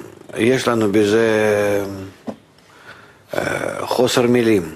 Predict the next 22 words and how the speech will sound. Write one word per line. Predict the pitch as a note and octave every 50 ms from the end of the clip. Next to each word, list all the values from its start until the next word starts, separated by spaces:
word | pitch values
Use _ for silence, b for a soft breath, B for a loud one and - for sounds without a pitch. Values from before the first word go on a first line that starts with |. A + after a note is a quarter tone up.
| - - - - _ - _ _ _ _ - _ - -
המילון | - F#2 F#2+ G2+ G#2+ A2+ B2+ C3+ B2+
שלנו | A2+ B2 A#2 A2+ A2 G#2+ G#2 G#2
הוא | G2+ F2+
כולו | G#2+ A2+ A#2 A#2 G#2
בכלל | G2+ G#2 - - A#2+ B2 A#2
מזד | G#2 G2+ F#2 F2+ G#2+ G#2 G2 F#2+ G#2
דבינה | F#2+ F#2 G#2+ G#2+ G#2+ G#2 G2+
ומטה, | G2+ G#2 G#2+ A#2 B2 A#2 - - E2+ - - - _ _ _ _ b b b b b b b b b b b b b b b b b b b b b -
איפה | - - - - F#2+
שיש | F#2 F#2+ G2 G2+ G2+ F2 G2+
ההגבלות, | G2 F#2+ G2 F#2+ F2+ F2+ F2 G2+ G2 G#2+ A#2+ A#2+ G#2+ - -
ההגדרות | F2+ F2+ F2+ F2+ E2 F#2+ F#2+ G2 A2+ B2 A2+ F#2+ D#2 -
מדויקות. | F2 F2+ F2+ F2+ F#2 F2+ F2 E2+ - - F2 E2 - - - - - - _ _ _ _ _ _ _ b b b b b b b b b b b b b b b _ _ B B
אה, | B B B B B B - - - - - - - - - - - - - - - - - B B B B B B - - G2
אפילו | - - A#2+ A#2+ A#2+ G#2
שאתה | - B2 A2+ - - A2+
מרגיש | G#2+ A2+ A2 A2+ G#2+ B2 D3+ D#3 C#3 - - - - B B B B B B B -
הבחנות | - G#2 - - - A2+ G#2+ A2 G#2 -
כאלו | - A2+ G#2+ G#2 G2+ G2+ G2 F#2 F#2+ F#2+ F#2+ F2+ B B B B B B B -
שהם | - - - G#2+ G#2 G#2+ G#2+ G#2+ G#2+ G#2+ G#2
למעלה | G2+ G#2+ G#2 G#2+ G#2+ G#2 G2+ G2+ G2+ G2
מ-, | F#2+ G2 G2+ G2 G2 F#2+ F2+